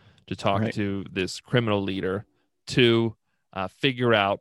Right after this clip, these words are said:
Speaker 1: where Karli Morgenthau is."
Speaker 2: I was like, "This sounds like a Star Wars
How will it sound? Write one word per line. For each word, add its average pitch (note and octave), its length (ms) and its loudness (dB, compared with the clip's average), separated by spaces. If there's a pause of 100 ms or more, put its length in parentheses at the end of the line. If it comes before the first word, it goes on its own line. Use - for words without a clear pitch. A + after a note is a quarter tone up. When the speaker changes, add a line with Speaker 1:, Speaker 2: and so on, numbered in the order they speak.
Speaker 1:
where G#2+ 400 0
Karli A2+ 400 2
Morgenthau G#2 600 0
is." F#2+ 680 -2
Speaker 2:
I A#2 60 2
was C3+ 100 4
like, A#2+ 140 2
"This C#3+ 100 -2
sounds G#3 220 2
like F3+ 120 2
a A2+ 60 0
Star B2 420 2
Wars G2 320 0